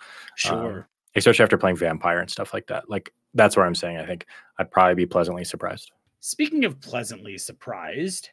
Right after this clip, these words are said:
Speaker 2: although not necessarily D and D news, uh, still, but still within the boundaries of five E, Tracy and Laura Hickman,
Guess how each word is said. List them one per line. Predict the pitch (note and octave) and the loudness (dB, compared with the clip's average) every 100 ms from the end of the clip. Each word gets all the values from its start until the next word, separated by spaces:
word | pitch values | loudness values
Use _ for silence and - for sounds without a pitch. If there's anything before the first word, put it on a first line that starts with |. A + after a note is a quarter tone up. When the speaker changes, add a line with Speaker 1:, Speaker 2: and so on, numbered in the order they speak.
| - | -8
Speaker 2:
although | D3+ F#3+ | 0 2
not | F3 A3 A#3 | 2 0 -2
necessarily | G#3+ - E3+ C3+ A#2+ - | -2 0 0 0 -4 -8
D | E3+ F#3+ | -4 -2
and | C3 - | -4 -6
D | D#3 C#3+ | -6 -6
news, | A2 C#3 G3 A#2+ G2 C3+ - - - - - - | -4 -2 -2 -2 -4 -8 -8 -12 -16 -20 -18 -10
uh, | A#2+ | -8
still, | A2 - C#3+ | -6 -4 -4
but | C3+ B2 | -4 -6
still | - A#2+ | -4 -4
within | A2 A2+ | -4 -6
the | |
boundaries | G#2+ A2 A2 G#2 | -6 -6 -8 -10
of | G#2 | -12
five | - A2 G#2+ G#2 | -14 -12 -10 -10
E, | B2 C3 A2 | -8 -6 -6
Tracy | - - G#3 A#3 C4+ | -8 -2 -2 -2 -2
and | G3+ | -2
Laura | D#3+ D3 D3+ | -2 -2 -2
Hickman, | C3+ F3+ - G#2 F2+ G#3 | -4 -10 -8 -10 -10 -12